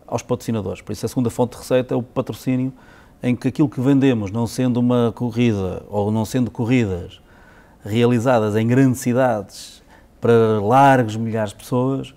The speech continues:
como é que nós nos conseguimos diferenciar? É porque realmente conseguimos transmitir ao patrocinador que há uma experiência ao ir correr a Évora que é completamente diferente daquilo que é correr numa grande cidade europeia.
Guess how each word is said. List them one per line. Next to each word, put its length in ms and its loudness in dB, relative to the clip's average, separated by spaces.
como 180 0
é 20 0
que 100 -4
nós 200 2
nos 120 -6
conseguimos 460 -4
diferenciar? 680 -2
É 100 0
porque 260 -6
realmente 360 4
conseguimos 400 -2
transmitir 460 0
ao 80 2
patrocinador 540 -2
que 80 -4
há 20 2
uma 140 0
experiência 760 0
ao 160 6
ir 100 4
correr 280 2
a 60 4
Évora 480 2
que 100 -6
é 60 4
completamente 680 -4
diferente 640 0
daquilo 300 -4
que 140 -6
é 60 0
correr 280 -4
numa 180 0
grande 300 0
cidade 260 -4
europeia. 440 -8